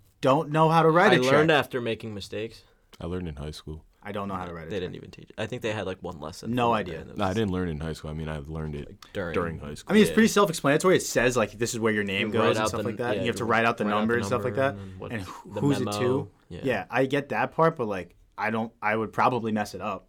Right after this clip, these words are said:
Speaker 2: Yeah.
Speaker 1: Probably the first time.
Speaker 2: Definitely. Like,
Speaker 1: Like
Speaker 2: I don't physically go to a bank with my check. I, like,
Speaker 1: That's the other thing. I don't know how to, like, pay bills.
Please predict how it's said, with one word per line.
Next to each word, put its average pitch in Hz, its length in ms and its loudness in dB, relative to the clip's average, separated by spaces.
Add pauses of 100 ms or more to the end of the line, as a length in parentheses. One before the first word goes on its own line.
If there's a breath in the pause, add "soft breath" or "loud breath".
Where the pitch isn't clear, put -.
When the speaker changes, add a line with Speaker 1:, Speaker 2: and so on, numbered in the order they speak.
(140)
Speaker 2:
Yeah. 139 100 -10
Speaker 1:
Probably 98 220 -6
the 92 80 -10
first 101 260 -10
time. 92 300 -14
Speaker 2:
Definitely. - 260 -12 (240)
Like, 123 140 -2
Speaker 1:
Like 98 80 0
Speaker 2:
I 131 80 6
don't 165 160 6
physically 135 380 0
go 117 100 -2
to 110 120 -2
a 98 40 -4
bank 104 340 -10
with 98 200 -18
my 82 80 -10
check. - 280 -10 (160)
I, 104 60 -6
like, 101 180 -6
Speaker 1:
That's 175 220 0
the 180 80 6
other 208 160 4
thing. - 120 -4 (140)
I - 60 -6
don't 208 80 2
know 208 40 4
how 196 60 4
to, 170 60 4
like, - 220 0
pay 131 320 -2
bills. 107 600 -2